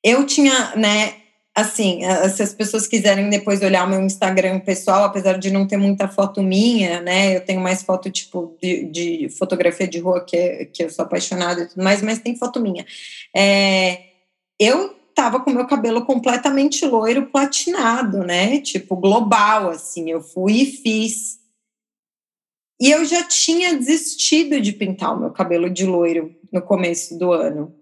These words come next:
Porque eu falei, "Como que eu vou tra-, trabalhar com empoderamento feminino? E eu quero falar pra mulher se aceitar como ela é, cem por cento.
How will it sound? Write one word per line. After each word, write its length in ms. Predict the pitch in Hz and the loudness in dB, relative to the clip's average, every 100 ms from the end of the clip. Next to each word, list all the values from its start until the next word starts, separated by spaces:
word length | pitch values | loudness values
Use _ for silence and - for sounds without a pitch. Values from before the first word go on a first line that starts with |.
| _ | _
Porque 160 | - | -6
eu 60 | 220 | -4
falei, 320 | - 233 233 | 0 0 2
"Como 240 | 302 370 | 0 0
que 100 | 427 | -2
eu 60 | 381 | -2
vou 100 | 302 | -2
tra-, 280 | 302 269 233 | 0 -2 -4
trabalhar 640 | - 240 214 226 220 202 | -4 -2 2 2 2 0
com 60 | 220 | -2
empoderamento 720 | 208 220 208 214 214 277 277 | -4 -2 -2 0 0 -2 -4
feminino? 600 | 311 294 269 214 175 165 | -2 0 0 0 -2 -2
E 60 | 190 | 0
eu 120 | 202 | 0
quero 240 | 240 226 | 0 -2
falar 200 | 233 233 | 0 -2
pra 140 | 233 240 | 0 -2
mulher 360 | 226 226 190 | 0 0 0
se 140 | 185 - | -2 -6
aceitar 440 | - 202 196 208 | -4 -4 -2 -4
como 160 | - 208 | -2 -2
ela 280 | 214 220 202 | 0 2 2
é, 240 | 170 151 - _ _ _ _ _ _ _ | 2 -4 -14 _ _ _ _ _ _ _
cem 320 | - 233 262 285 | -4 2 4 4
por 120 | 302 | 0
cento. 720 | - - 202 185 175 - 190 | -2 -2 0 -2 -4 -12 -16